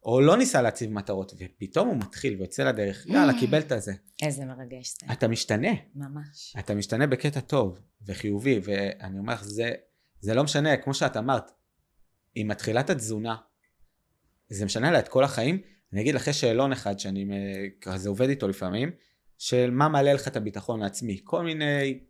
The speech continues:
Speaker 1: שחברים שלי מחמיאים לי, ו-, ועוד סעיפים כאלה שעמדתי ביעד שהצבתי לעצמי, וכן הלאה. אחד מהתשובות שם, היא כשאני שומר על תזונה נכונה ובריאה.
Speaker 2: ברור.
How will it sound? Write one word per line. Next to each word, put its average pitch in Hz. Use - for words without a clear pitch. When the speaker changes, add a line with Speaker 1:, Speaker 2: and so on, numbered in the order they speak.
Speaker 1:
שחברים 131
שלי 139
מחמיאים 175
לי, 151
ו-, 127
ועוד 123
סעיפים 139
כאלה 127
שעמדתי 117
ביעד 113
שהצבתי 175
לעצמי, 156
וכן 113
הלאה. 101
אחד 175
מהתשובות 240
שם, 139
היא 123
כשאני 123
שומר 127
על 113
תזונה 110
נכונה 110
ובריאה. 95
Speaker 2:
ברור. 165